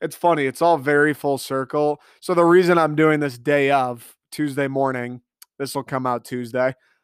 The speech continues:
Um, I got my coffee here, which I will be taking sips of very shortly here. Mouth's starting to get it dry. I got an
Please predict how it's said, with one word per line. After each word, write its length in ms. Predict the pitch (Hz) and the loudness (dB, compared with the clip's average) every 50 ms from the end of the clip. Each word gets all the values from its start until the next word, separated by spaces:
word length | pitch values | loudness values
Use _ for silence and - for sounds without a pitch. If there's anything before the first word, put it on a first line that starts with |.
| _ _ - | _ _ -6
Um, 320 | 135 135 135 127 123 120 | -2 -2 0 0 -2 -4
I 120 | 123 135 139 | -6 -4 -2
got 160 | 143 139 131 | -2 -2 -4
my 100 | 127 123 | -4 -8
coffee 380 | 117 - 131 127 123 123 123 | -6 -2 -2 -2 -2 -2 -4
here, 120 | 123 120 120 | -6 -4 -4
which 200 | 123 123 - 131 | -4 -6 -4 -2
I 80 | 123 | -2
will 400 | 127 127 131 139 160 160 151 139 | -2 0 2 4 4 4 4 4
be 120 | 131 131 123 | 2 0 -2
taking 400 | 123 - 131 127 - - 120 110 | -2 -2 -2 -2 -2 -6 -12 -12
sips 360 | - - - 127 120 - - | -10 -6 -6 -6 -6 -4 -4
of 240 | 127 123 120 113 - | -4 -4 -4 -6 -10
very 460 | 131 127 123 123 135 131 127 123 123 | -20 -12 -6 -2 -2 0 0 -2 -4
shortly 440 | 120 - 127 127 127 123 127 131 131 | -4 -2 -2 0 0 0 0 -2 0
here. 160 | 131 139 135 | 0 0 0
Mouth's 280 | 127 123 123 127 120 - | -2 -2 -4 -4 -4 -4
starting 280 | - 135 127 123 123 123 | -4 -4 -2 -4 -4 -8
to 80 | 131 | -8
get 60 | 123 | -10
it 60 | 120 120 | -10 -8
dry. 260 | 127 127 127 131 131 | -4 -2 0 0 0
I 420 | 131 - _ - _ _ _ - | -2 -4 _ -20 _ _ _ -4
got 140 | 139 147 131 | -2 -2 0
an 100 | 127 | -2